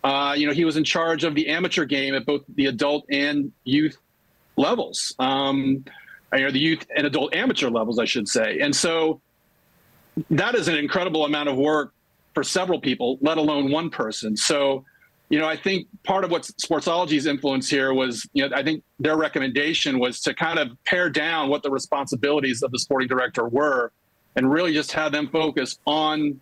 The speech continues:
the, the various national teams. Um, granted, it, it's men's, it's women's,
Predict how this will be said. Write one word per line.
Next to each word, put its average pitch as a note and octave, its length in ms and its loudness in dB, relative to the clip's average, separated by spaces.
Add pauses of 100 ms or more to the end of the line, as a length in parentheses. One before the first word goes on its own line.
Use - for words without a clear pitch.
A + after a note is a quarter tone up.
the, C#3+ 180 -2
the C#3+ 80 2
various C#3 460 0
national B2 400 0
teams. - 540 -6
Um, B2 480 2 (440)
granted, C#3+ 320 0
it, C#3 140 2
it's C3+ 160 -2
men's, D#3 320 2
it's C3+ 160 -2
women's, D3+ 580 0